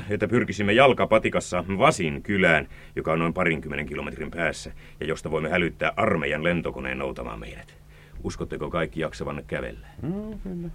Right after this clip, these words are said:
Speaker 1: Vai järjestämmekö tänne leirin niitä varten, jotka haluavat odottaa?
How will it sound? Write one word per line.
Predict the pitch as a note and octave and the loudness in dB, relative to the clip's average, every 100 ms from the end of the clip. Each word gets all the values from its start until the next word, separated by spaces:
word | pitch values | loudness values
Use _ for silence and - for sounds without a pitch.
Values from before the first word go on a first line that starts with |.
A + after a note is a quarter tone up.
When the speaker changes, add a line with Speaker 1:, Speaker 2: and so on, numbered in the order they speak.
| - | -4
Speaker 1:
Vai | C#2+ F2 F#2+ | 4 6 8
järjestämmekö | F#2+ G2 G2 - G2 F#2+ | 8 8 6 2 0 2
tänne | G2 G2 | 4 8
leirin | G2 G#2+ G2+ | 8 8 8
niitä | G2 G2 | 6 4
varten, | G2 G2 G2+ | 4 4 4
jotka | F#2+ - | 0 2
haluavat | F#2+ F2+ - | 2 4 2
odottaa? | F#2 F2+ - D#2+ | 2 0 0 -2